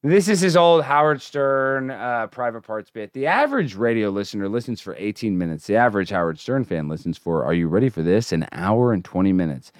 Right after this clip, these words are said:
Answer most commonly given, "I wanna see what he'll say next." As for those who loathe Stern, the average Stern hater listens for two and a half hours a day.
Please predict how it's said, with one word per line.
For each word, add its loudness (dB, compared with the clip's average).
Answer 2
most 4
commonly 2
given, 0
"I 4
wanna 4
see 2
what 0
he'll -2
say -4
next." -10
As 4
for 4
those 6
who 8
loathe 6
Stern, -4
the 0
average 0
Stern 4
hater 4
listens 0
for -2
two 2
and 4
a 2
half 0
hours 0
a -12
day. -14